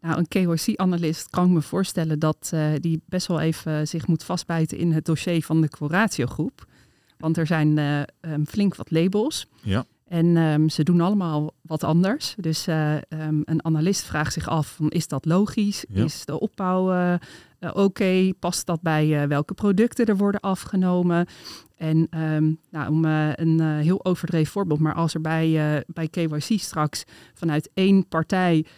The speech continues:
Speaker 1: een onwijs grote betaling binnenkomt, is ook nog de vraag van, "Hey, is daar dan niet sprake van corruptie?" Want past dat dan wel? Wij
Speaker 2: Ja.
Speaker 1: verlenen een dienst aan onze klanten, eh,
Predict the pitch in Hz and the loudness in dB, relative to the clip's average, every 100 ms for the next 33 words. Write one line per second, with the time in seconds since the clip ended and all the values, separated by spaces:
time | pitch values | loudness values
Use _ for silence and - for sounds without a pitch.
0 | _ - 175 185 202 214 214 208 175 170 | _ -2 2 4 4 2 2 0 0 -2
1 | - 180 190 180 160 156 - 165 165 170 | -2 0 2 2 2 0 2 0 0 0
2 | 190 196 - 151 - 135 147 160 165 160 | 2 0 0 -6 -4 -4 -2 0 0 0
3 | 156 156 147 147 160 156 - 156 160 - | -2 -6 -2 0 0 0 -4 -6 -6 -4
4 | 170 - 175 247 - 165 135 143 - - | -4 0 0 0 -2 -2 0 0 -2 -10
5 | _ _ _ _ 147 139 - 269 - 156 | _ _ _ _ -4 -2 0 -2 0 0
6 | 131 120 - 165 135 107 156 147 156 151 | 0 -4 -10 -12 -2 -2 0 0 2 2
7 | 151 170 160 - 139 143 - - 190 214 | 2 0 0 -2 -2 -2 -4 -6 -2 -2
8 | 214 208 214 - - - - _ _ _ | 0 -2 -4 -10 -20 -20 -20 _ _ _
9 | _ _ - | _ _ -20